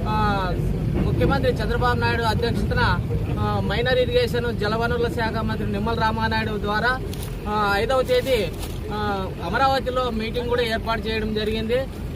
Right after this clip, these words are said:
నేను కూడా మన శాసనసభ్యులకు తెలియజేశాను. మరి మేమంతా వెళ్తున్నాము, మన చెరువు తరఫున ఇంకా ఏదైనా ఉంటే కూడా శాసనసభ్యుల ద్వారా మనం సాధించుకొని మన చెరువు నిరంతరం ఇలాగే నీళ్లతో నిండి, నిండుకుండలా ఉండాలని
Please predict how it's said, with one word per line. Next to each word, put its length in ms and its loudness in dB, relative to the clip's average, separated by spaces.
నేను 200 -2
కూడా 260 4
మన 400 0
శాసనసభ్యులకు 640 0
తెలియజేశాను. 840 0
మరి 120 0
మేమంతా 400 0
వెళ్తున్నాము, 600 0
మన 180 -2
చెరువు 300 0
తరఫున 320 -2
ఇంకా 260 0
ఏదైనా 420 0
ఉంటే 260 -2
కూడా 280 0
శాసనసభ్యుల 640 0
ద్వారా 420 0
మనం 180 0
సాధించుకొని 680 0
మన 120 2
చెరువు 320 2
నిరంతరం 500 2
ఇలాగే 320 0
నీళ్లతో 460 0
నిండి, 300 0
నిండుకుండలా 720 0
ఉండాలని 540 0